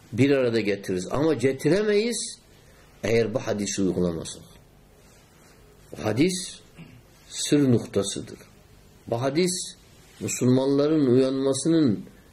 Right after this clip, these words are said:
melhemidir. Bu hadis olmasa biz uyanamayız.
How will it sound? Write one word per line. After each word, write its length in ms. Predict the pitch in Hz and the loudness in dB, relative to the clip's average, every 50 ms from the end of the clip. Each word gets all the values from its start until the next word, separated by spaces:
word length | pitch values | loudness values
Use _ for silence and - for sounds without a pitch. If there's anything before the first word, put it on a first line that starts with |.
| _ - | _ -2
melhemidir. 720 | 110 107 110 110 110 104 110 110 120 127 127 120 92 87 - - - - - - - - - - - - - - | 0 2 2 2 0 0 2 2 2 2 2 0 -4 -10 -14 -16 -20 -20 -20 -20 -20 -20 -20 -20 -20 -20 -16 -10
Bu 100 | - - | -6 -4
hadis 320 | 120 120 123 131 131 - 156 | -2 -2 -4 -4 -2 0 2
olmasa 460 | 156 160 147 120 117 - 117 107 110 | 2 2 2 0 0 2 0 0 0
biz 140 | 117 107 110 | 0 0 4
uyanamayız. 600 | 107 104 104 101 104 107 104 98 90 82 - | 4 4 4 4 2 2 0 0 -4 -6 -10